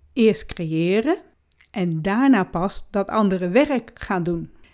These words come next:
En toen zei jij, "Ja, noteer dat dan in je agenda.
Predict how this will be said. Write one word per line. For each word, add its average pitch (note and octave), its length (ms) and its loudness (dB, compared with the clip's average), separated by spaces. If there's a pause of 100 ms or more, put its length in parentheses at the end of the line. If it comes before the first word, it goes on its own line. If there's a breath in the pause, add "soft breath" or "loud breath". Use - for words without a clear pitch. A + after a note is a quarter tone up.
En B3 340 -2
toen A#3 140 6
zei G#3+ 260 4
jij, G#3 360 2
"Ja, - 180 0
noteer E4+ 460 6
dat D#4+ 160 0
dan D#4 180 4
in C#4 100 6
je B3 100 2
agenda. D#4 640 -2